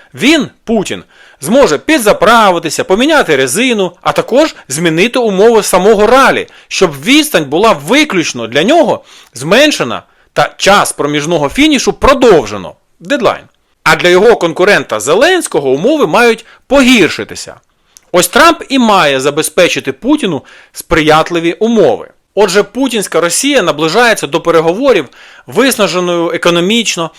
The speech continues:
з послабленою армією, в частковій міжнародній ізоляції. Але при цьому в інформаційному полі Росія створює образ країни-переможниці.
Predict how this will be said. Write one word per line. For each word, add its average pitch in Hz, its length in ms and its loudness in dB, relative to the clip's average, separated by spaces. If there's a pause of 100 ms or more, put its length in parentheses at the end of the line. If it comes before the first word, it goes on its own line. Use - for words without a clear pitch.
(120)
з - 80 -12
послабленою 190 880 0
армією, 180 640 0 (120)
в - 60 -20
частковій 208 600 2
міжнародній 165 640 -2
ізоляції. 156 680 -2 (460)
Але 196 260 4
при 135 200 -2
цьому 254 440 2
в 135 60 -6
інформаційному 165 840 -4
полі 269 400 0 (500)
Росія 202 420 0
створює 208 400 2
образ 214 600 0 (140)
країни-переможниці. 170 1600 -2